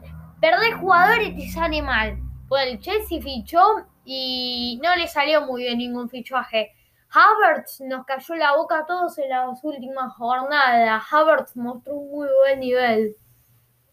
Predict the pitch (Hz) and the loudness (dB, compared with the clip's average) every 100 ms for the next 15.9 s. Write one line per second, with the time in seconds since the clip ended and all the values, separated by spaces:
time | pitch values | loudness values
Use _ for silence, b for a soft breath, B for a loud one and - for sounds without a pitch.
0 | - 330 359 370 392 262 262 277 294 285 | 2 4 6 6 4 0 0 4 4 4
1 | 294 269 254 247 247 294 302 269 254 247 | 2 2 2 0 4 4 6 6 6 4
2 | 233 262 254 302 320 254 - 226 208 208 | 2 0 -2 0 0 0 -2 -2 -2 -6
3 | 202 - _ _ _ _ _ _ _ 240 | -10 -12 _ _ _ _ _ _ _ -8
4 | 226 339 370 339 294 294 349 392 359 285 | 0 2 4 6 8 8 6 4 4 4
5 | 262 247 233 - 233 269 294 311 311 269 | 4 2 -2 -6 -6 -4 -2 -2 0 0
6 | 240 226 240 240 240 254 254 240 240 254 | -2 -2 2 2 2 0 -2 0 -2 -2
7 | 247 226 220 214 _ _ _ _ _ _ | 0 0 -2 -6 _ _ _ _ _ _
8 | _ _ _ _ _ _ _ _ _ _ | _ _ _ _ _ _ _ _ _ _
9 | _ - 262 262 254 247 - - 247 - | _ -6 -4 -2 -4 -8 -10 -8 -8 2
10 | 311 302 262 226 247 269 294 285 - _ | 4 6 6 2 0 0 0 -4 -10 _
11 | _ _ - - _ _ - - 392 403 | _ _ -20 -20 _ _ -18 -2 2 4
12 | 349 - 254 240 254 302 294 233 214 240 | 4 2 0 0 4 4 4 2 -4 -6
13 | 220 226 233 233 214 214 - 254 202 - | -6 -4 -2 -2 -4 -8 -10 -10 -6 2
14 | 415 415 370 302 269 247 240 247 240 233 | 6 6 4 4 6 6 4 0 -2 -4
15 | 208 240 240 277 277 220 214 196 202 | -2 0 2 4 4 2 -4 -4 -8